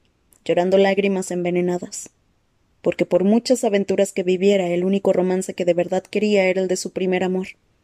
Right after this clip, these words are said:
un dragón cambiaformas que había estado encerrado en el Valori. Para combatir su, para combatir su as-, su ansia por encontrar el amor,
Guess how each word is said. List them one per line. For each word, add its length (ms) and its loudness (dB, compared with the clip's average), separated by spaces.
un 140 2
dragón 400 4
cambiaformas 760 0
que 100 -8
había 120 -2
estado 280 0
encerrado 440 0
en 60 0
el 140 -4
Valori. 380 -2
Para 200 -2
combatir 480 2
su, 220 0
para 200 0
combatir 520 0
su 180 -4
as-, 240 0
su 240 -10
ansia 460 -2
por 140 0
encontrar 500 0
el 120 4
amor, 420 0